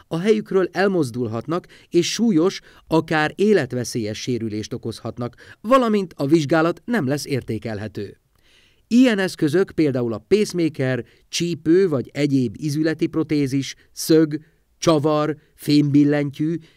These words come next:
ideg- vagy érsebészeti érszorító, fülimplantátum.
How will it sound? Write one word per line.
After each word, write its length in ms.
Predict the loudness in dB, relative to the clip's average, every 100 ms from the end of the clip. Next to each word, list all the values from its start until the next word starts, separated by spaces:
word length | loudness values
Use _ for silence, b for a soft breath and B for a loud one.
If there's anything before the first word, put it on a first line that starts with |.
| b _
ideg- 480 | -6 -2 0 0 0
vagy 240 | 0 -2 0
érsebészeti 880 | 2 2 0 -4 -4 -6 -6 -4 -4
érszorító, 760 | -4 -2 -2 -2 0 0 0 b b
fülimplantátum. 1200 | -2 2 4 2 -4 -8 -6 -8 -8 -8 -8 -10